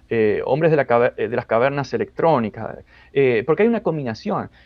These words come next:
Y, y, y lo que s-, eh, lo que ocurre en este momento es que las redes sociales son, eh, amplifican, no por, no solamente por su naturaleza, sino porque además deliberadamente está diseñado para amplificar el, el odio, el miedo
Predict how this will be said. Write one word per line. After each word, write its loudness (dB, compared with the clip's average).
Y, 0
y, -6
y -8
lo 2
que -8
s-, -18
eh, -2
lo -2
que -2
ocurre -4
en 0
este -6
momento -2
es -6
que -6
las -4
redes 0
sociales -2
son, 0
eh, 0
amplifican, -2
no -2
por, 2
no -6
solamente 0
por -4
su -6
naturaleza, -2
sino -4
porque -4
además -2
deliberadamente 0
está 0
diseñado -2
para 2
amplificar -2
el, -2
el 2
odio, 2
el -4
miedo -2